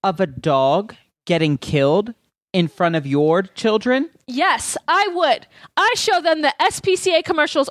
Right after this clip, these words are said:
Speaker 2: all the time because I want them to be
Speaker 1: That's a
Speaker 2: grateful
Speaker 1: sick, pitiful
Speaker 2: for what
Speaker 1: dog,
Speaker 2: they
Speaker 1: not
Speaker 2: have.
Speaker 1: death.
Speaker 2: I want them to see the realities of the world,
Speaker 1: Yeah?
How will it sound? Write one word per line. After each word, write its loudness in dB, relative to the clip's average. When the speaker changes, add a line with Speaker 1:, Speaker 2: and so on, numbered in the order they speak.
Speaker 2:
all 2
the -2
time -2
because -2
I 2
want 0
them 2
to 0
be -4
Speaker 1:
That's 0
a 2
Speaker 2:
grateful 0
Speaker 1:
sick, -12
pitiful 0
Speaker 2:
for -2
what 2
Speaker 1:
dog, 2
Speaker 2:
they 0
Speaker 1:
not 0
Speaker 2:
have. 0
Speaker 1:
death. -2
Speaker 2:
I -2
want 0
them 0
to 0
see 0
the 0
realities 0
of -2
the 2
world, 0
Speaker 1:
Yeah? 2